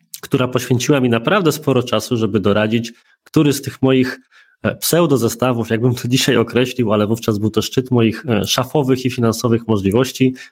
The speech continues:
będzie się na tę okoliczność nadawał. I tym wspaniałym personalnym stylistą moim, e, jest Michał Kędziora, którego możecie znać z internetu jako mister Vintage.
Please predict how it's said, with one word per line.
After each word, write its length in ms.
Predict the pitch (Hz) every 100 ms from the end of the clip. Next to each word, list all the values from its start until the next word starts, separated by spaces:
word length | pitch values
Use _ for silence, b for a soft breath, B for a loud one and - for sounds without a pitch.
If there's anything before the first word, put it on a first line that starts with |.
| _
będzie 300 | 101 123 117
się 160 | - 110
na 100 | 104
tę 160 | 101
okoliczność 600 | 113 - 98 101 - 101 -
nadawał. 460 | 90 92 - - _ - B B B -
I 60 |
tym 220 | 123 202
wspaniałym 640 | 196 - 151 151 151 143 135
personalnym 600 | 131 - 120 120 120 117
stylistą 500 | - 101 107 - 104
moim, 500 | 92 92 95 95 95
e, 260 | 90 87 -
jest 280 | 101 - 127
Michał 240 | 135 180
Kędziora, 460 | 135 98 90 - - _ _
którego 320 | - 101 98
możecie 340 | 98 113 117
znać 300 | 110 107 98
z 40 | 107
internetu 760 | 104 101 98 101 - 98 98
jako 500 | 98 98 - 90 90 95
mister 300 | 101 - 107
Vintage. 420 | 95 85 -